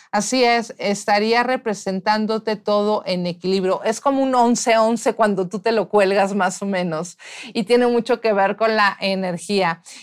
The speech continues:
¿Y cómo activarlo? Bueno, es muy importante que tú lo obtengas. Cuando es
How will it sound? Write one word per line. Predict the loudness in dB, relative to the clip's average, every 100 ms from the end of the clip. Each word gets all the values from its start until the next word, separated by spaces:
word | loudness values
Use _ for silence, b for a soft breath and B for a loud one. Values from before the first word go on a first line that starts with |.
| -4
¿Y | 0 0 -2
cómo | -2 0 4 4
activarlo? | 4 0 -2 2 4 4 4 0 0
Bueno, | 0 0 -2 -2
es | -4 -4
muy | -6 -4
importante | 0 0 0 0 0 0 -2
que | -2 -4
tú | 0 0 0 0
lo | 2 4
obtengas. | 2 _ 2 2 2 0 0 0
Cuando | 2 4 4 6
es | 6 4 2 -6